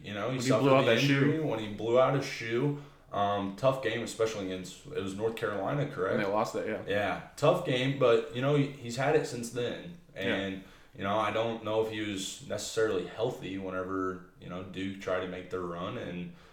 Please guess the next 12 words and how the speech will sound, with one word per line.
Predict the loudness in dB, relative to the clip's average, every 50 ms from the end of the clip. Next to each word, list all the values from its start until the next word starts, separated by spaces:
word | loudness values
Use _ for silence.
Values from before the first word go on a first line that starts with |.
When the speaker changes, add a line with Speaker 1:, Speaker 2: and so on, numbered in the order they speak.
| -20 -20 -20 -20
Speaker 1:
you | -10 -6
know, | -4 -4 -2 -2
it | -4 -4 -6 -8 -14 -10
kinda | -6 -6 -4 -4
makes | -4 -6 -6 -8 -8 -8
you | -6 -4
wonder, | -2 -2 -2 -2 -4 -4 -2 -2 -4 -4 -8 -12 -8
Speaker 2:
I | -4
know | -2 0 0
in | 2 2
the | 2
Speaker 1:
is, | 0 -2 -4 -8 -10 -14